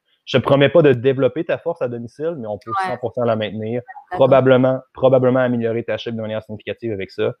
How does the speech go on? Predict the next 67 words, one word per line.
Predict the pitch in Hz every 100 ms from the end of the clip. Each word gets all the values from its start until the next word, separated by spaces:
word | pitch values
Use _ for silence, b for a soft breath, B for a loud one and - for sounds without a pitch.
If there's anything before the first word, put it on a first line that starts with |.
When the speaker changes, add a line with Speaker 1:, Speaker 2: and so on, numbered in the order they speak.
| _ _
Speaker 1:
Mais | -
purement | 110 139 127 127 135
développer | 120 113 117 127
de | 120
la | 104
force, | - 135 151 -
là, |
ça | 104 107
me | 101
ramène | 104 110
à |
notre | 101 101 104
deuxième | 110 104 113 110
concept | - 107 107
d'entraînement | 107 104 104 104 110
que | 107
le |
monde | 104 104
ouvert, | 101 131 190
qui | 208
est |
la | 110
spécificité, | - - - - - - - 151 - _ _ _ _
qui | -
est | 117
qu'est-ce | 139 127
que | 127
t'essaies | 117 107 -
de |
faire. | - 107 131 196 123 - _ _ _
Si | - 135
tu | -
veux | 131
développer | 120 113 110
de | 120
la | 113
force, | - 147 135
ben, | 113 107
ton | 113 107
but, | 120 131
c'est |
de | 107
devenir | 104 107
plus | -
fort | 104 110 110
à | 101
lever | 98
des | 101
charges. | 95 113 165 160
Fait | 98
qu'il | -
faut |
que | 104
tu | 208
mettes | -
plus | - 104
de | 98
charges. | - 104 156 143 - _
Speaker 2:
Mhm. | 190 208 - _ _ _ -
Speaker 1:
Fait | 101
que |
là, | 123
c'est | 117 110
dur | 110 127
de | 123
créer | 104 - 113
ce, | 120